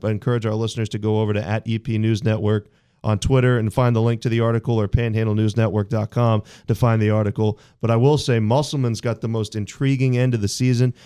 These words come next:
Depending on how things shape up for the Applemen, they could finish as high as three and as low as thirteen.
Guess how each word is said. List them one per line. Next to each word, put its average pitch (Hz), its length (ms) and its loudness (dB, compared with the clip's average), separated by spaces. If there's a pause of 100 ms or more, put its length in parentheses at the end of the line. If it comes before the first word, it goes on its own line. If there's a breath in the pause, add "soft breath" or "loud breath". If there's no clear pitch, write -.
(140 soft breath)
Depending 143 420 0
on 139 60 2
how 131 160 2
things 139 260 -2
shape 127 260 -2
up 139 160 0
for 120 100 -8
the 107 120 -2
Applemen, 127 480 0 (200 soft breath)
they 120 100 -2
could 117 120 -2
finish 131 300 0
as 113 120 -4
high 123 180 0
as 117 200 -2
three 127 440 2
and 107 160 2
as 107 160 0
low 120 200 4
as 110 140 0
thirteen. 110 640 -2